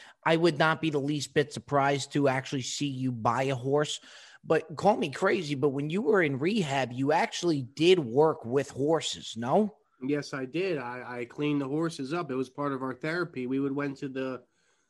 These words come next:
Speaker 2: the, the farm once a week, I think on a Thursday or a Friday.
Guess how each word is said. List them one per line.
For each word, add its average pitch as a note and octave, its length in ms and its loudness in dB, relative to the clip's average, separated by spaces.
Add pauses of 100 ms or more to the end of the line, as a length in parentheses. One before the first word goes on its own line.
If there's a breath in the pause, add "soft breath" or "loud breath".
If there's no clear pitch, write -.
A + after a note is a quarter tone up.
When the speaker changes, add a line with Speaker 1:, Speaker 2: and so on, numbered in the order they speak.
(260)
Speaker 2:
the, B2+ 140 -2
the B2 140 -4
farm E3 720 0
once D#3 240 -2
a D3+ 60 0
week, D#3 300 2
I C#3+ 100 -6
think D3+ 180 -6
on E3 80 -2
a C#3+ 60 -4
Thursday E3 500 -2
or C#3 160 -2
a A#2+ 60 -12
Friday. D3 680 -4